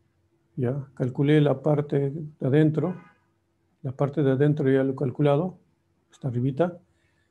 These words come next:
Es esto lo que he obtenido. Delta de X y está acá, cinco M. Está también obtenido. Ahora trabajo acá.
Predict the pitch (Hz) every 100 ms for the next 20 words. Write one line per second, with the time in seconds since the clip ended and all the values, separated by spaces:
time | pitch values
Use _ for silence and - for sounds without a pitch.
0 | _ _ - 151 156 156 156 135 131 143
1 | 143 135 123 113 113 _ _ _ _ _
2 | _ _ _ _ _ _ _ _ _ _
3 | 143 165 165 165 180 180 190 190 190 202
4 | - _ _ _ _ _ - - 135 135
5 | 123 113 _ 143 127 135 127 113 - _
6 | _ _ - 123 - 123 123 135 135 123
7 | 120 120 _ _ _ _ _ _ _ 151
8 | 139 135 139 147 139 143 139 135